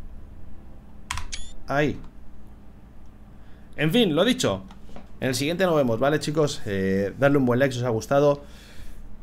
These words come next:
Eh, acordaros de activar la campanita si aún no la tenéis, para que os avise de todos los vídeos que voy subiendo. Y nada más, lo que os he dicho, el próximo día subiremos a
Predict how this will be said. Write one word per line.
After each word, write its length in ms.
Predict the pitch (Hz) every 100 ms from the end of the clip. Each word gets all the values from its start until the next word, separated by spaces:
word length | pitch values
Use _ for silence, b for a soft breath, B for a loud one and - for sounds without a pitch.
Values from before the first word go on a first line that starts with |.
| - - -
Eh, 600 | 110 113 110 113 117 117
acordaros 460 | 113 120 120 175 190
de 420 | 143 127 117 113
activar 280 | 98 110 120
la 120 | 147
campanita 480 | 147 113 98 143 226
si 120 | 190
aún 120 | 117 113
no 60 |
la 120 | 104
tenéis, 300 | 98 104 175
para 180 | - 107
que 60 | 95
os 100 | 95
avise 300 | 98 113 117
de 100 | 98
todos 220 | 113 127
los 120 | 104
vídeos 260 | 104 120 98
que 80 | 110
voy 80 |
subiendo. 480 | 120 95 107 143 170 - - - - - - - - - - - - -
Y 100 | 131
nada 180 | 170
más, 180 | 170 175
lo 80 | 123
que 80 | 113
os 60 |
he 40 | 147
dicho, 180 | 147 120
el 60 |
próximo 320 | 110 117 120
día 420 | 117 120 117 98 95
subiremos 580 | - 104 110 117 113 117
a 520 | 110 110 107 98